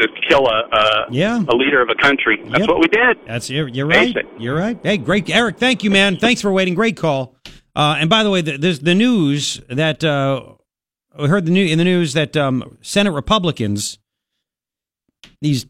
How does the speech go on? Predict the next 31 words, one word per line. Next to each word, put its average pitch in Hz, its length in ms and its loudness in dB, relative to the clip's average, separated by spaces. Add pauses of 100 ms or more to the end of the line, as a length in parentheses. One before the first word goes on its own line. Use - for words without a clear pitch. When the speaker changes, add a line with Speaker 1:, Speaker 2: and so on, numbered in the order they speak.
Speaker 2:
these 139 160 0
dingbats 151 520 0
that 135 140 -2
couldn't 180 180 0
get 175 100 2
rid 165 100 0
of 139 60 2
Obamacare, 143 680 -2 (1040)
because 143 300 -2
one 226 240 2
gentleman, 170 520 2
thumbs 208 380 2
down, 208 280 2
yeah, 143 100 0
thanks, 135 240 -2
McCain. 101 420 -4 (340)
Um, 123 540 0 (400)
what 139 220 0
do 247 40 0
we 247 120 2
care 202 240 2
about? 95 300 -4
We 156 140 -2
care 208 220 0
about 185 220 0
making 165 260 0
sure 165 160 0
that 139 100 0
Obamacare 151 640 0
is 110 100 -2
gone, 127 600 0